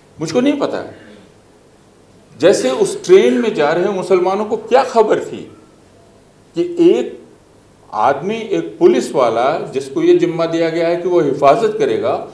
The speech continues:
वो चुन चुन कर मुसलमानों को मार डालेगा? तो मैं किसी पुलिस वाले पर अब भरोसा कैसे कर सकता हूं?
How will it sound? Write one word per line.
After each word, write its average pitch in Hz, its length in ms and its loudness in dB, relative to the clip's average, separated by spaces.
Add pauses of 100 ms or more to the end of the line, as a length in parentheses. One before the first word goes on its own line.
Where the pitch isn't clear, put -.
(180)
वो 170 120 4
चुन 214 300 2
चुन 240 140 -2
कर 240 180 -4
मुसलमानों 214 540 -2
को 196 120 0
मार 180 180 -2
डालेगा? 180 320 0
तो - 1000 -18
मैं 202 220 0
किसी 220 200 -2
पुलिस 202 360 2
वाले 196 240 4
पर 233 160 2
अब 220 120 -2
भरोसा 147 340 0
कैसे 233 280 -2
कर 226 180 -8
सकता - 280 -14
हूं? - 80 -20